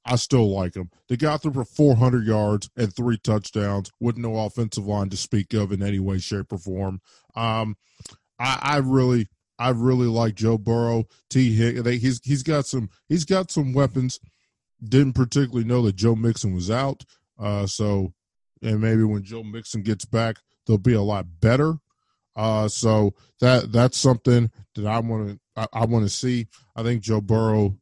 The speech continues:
is gonna be pretty good, uh, going forward, but, uh, the Bengals need to drive, drive some tackles, drive some left guards and left tackles here to protect this guy and keep him upright 'cause he gets hit entirely too much. On that same boat,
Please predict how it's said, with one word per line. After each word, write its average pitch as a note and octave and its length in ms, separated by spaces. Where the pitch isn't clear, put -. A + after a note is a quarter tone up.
is - 60
gonna A2 200
be F#2+ 120
pretty A2 300
good, G#2+ 420
uh, G#2+ 120
going G#2 340
forward, G#2+ 400
but, G2 300
uh, G#2 200
the G2 100
Bengals G2+ 420
need G2 180
to F#2 120
drive, F#2+ 400
drive G#2 260
some G2 160
tackles, G2+ 600
drive G#2+ 220
some G2 220
left G#2 340
guards G2+ 380
and F#2 120
left G2+ 200
tackles F#2+ 420
here F#2 140
to F2+ 80
protect G2 400
this F#2+ 160
guy F#2+ 240
and F2+ 120
keep F#2+ 200
him F#2 160
upright - 400
'cause G#2+ 160
he G2+ 80
gets G2 240
hit G2+ 140
entirely F2+ 480
too F2+ 180
much. F2+ 380
On C3 140
that C3 160
same D3 320
boat, C3+ 400